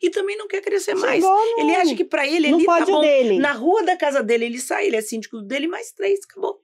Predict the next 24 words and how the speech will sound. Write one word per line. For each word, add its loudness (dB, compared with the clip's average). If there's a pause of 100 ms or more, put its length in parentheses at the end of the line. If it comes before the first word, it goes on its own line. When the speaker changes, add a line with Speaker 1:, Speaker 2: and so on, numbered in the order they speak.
(120)
Speaker 2:
Foi 2
o 0
pódio 0
dele. 2 (100)
Ele 0
Speaker 1:
Acabou. -8
Speaker 2:
chegou 2
onde 4
ele 4
desejou 2
estar. 2 (160)
Speaker 1:
Desejou 0
Speaker 2:
E 2
Speaker 1:
estar. 0
Speaker 2:
pronto, 0
Speaker 1:
E 2
Speaker 2:
isso -2
é 4
o 4
seu 4
Speaker 1:
começou 2
Speaker 2:
sucesso. -8
Speaker 1:
lá -10
embaixo. -8